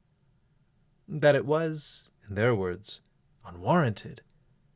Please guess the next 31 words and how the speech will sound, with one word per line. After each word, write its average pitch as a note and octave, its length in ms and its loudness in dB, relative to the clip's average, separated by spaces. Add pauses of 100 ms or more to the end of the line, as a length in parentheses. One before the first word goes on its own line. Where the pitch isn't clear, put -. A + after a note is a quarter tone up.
(120)
and F3 140 0
yet F#3 120 8
another B2+ 280 4
example G#2+ 360 0
of F#2+ 120 -8
police A2 300 -4
misconduct G#2+ 540 -4
leading A2 320 -2
to A2 80 -6
the G2 100 -6
death A2 320 0
of G2 100 -4
an G#2 80 -2
innocent G#2+ 380 -2
black A#2 260 0
man A#2+ 240 -4
is, E3+ 360 -4 (500)
so - 160 -8
far F3+ 220 0
as D3+ 120 2
I C#3 120 2
can B2 160 -4
tell, A2+ 360 -6 (880)
unsupported B2+ 640 -2
by G2+ 120 -2
the G2 80 -4
simple G#2 280 -4
facts - 380 -6
of G2 80 -8
the G2 100 -12
case. - 460 -14